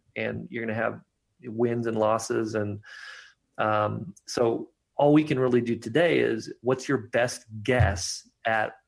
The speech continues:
how you want things to play out, and, um,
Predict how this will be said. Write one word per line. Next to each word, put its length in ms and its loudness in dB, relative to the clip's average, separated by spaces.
how 240 0
you 240 -4
want 400 2
things 600 -6
to 80 -20
play 260 0
out, 180 -2
and, 380 -2
um, 500 -2